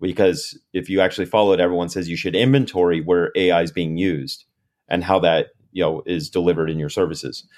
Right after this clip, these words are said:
Um, but I, I say just assume everyone is gonna be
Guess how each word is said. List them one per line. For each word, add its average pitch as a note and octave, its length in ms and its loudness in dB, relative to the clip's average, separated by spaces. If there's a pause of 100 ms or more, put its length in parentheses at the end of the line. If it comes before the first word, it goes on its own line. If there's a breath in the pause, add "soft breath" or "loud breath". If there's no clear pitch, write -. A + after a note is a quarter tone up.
(300 soft breath)
Um, D#2 160 0
but F#2+ 140 4
I, G2+ 400 2
I G2 200 6
say F2 380 2
just E2+ 300 -6
assume F#2 260 -2
everyone E2 460 2
is C#2+ 400 -8
gonna D#2+ 140 -6
be D2 260 -4